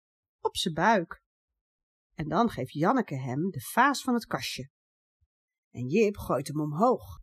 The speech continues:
Hij vangt de vaas weer keurig op. Janneke staat ernaast. Ze houdt haar rokje vast en buigt voor het publiek. "Hopla," zegt Jip. Hij gooit de vaas nu heel hoog.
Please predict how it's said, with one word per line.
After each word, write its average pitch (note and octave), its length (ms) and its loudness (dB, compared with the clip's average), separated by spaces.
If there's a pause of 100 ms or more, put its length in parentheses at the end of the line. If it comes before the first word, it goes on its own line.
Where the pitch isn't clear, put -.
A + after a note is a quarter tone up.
Hij F#3 320 -4
vangt G#4 340 2
de - 60 -8
vaas - 460 2
weer D3 180 -2
keurig F4+ 540 2
op. C3 180 -2 (520)
Janneke F3+ 400 -2
staat G#3 360 -2
ernaast. D3+ 640 -6 (760)
Ze - 160 -6
houdt C#4+ 240 2
haar E3 180 -2
rokje D4+ 340 -2
vast - 320 -4
en F#3 160 -2
buigt D#3+ 400 -4
voor A#3+ 120 -4
het B3 100 -4
publiek. E3+ 560 -6 (880)
"Hopla," B3 760 4
zegt - 260 -6
Jip. D3 240 -2 (840)
Hij D#3+ 140 -8
gooit G3 280 0
de D3+ 60 -12
vaas G3 300 0
nu D3 160 2
heel F3 540 2
hoog. C#3 500 -2